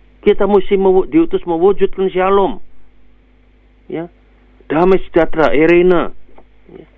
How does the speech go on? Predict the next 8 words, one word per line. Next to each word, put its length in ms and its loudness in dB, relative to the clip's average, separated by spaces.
Karena 400 0
dengan 240 -2
kita 360 2
mewujudkan 440 0
shalom, 360 2
berarti 240 2
kita 240 -4
disebut 560 -2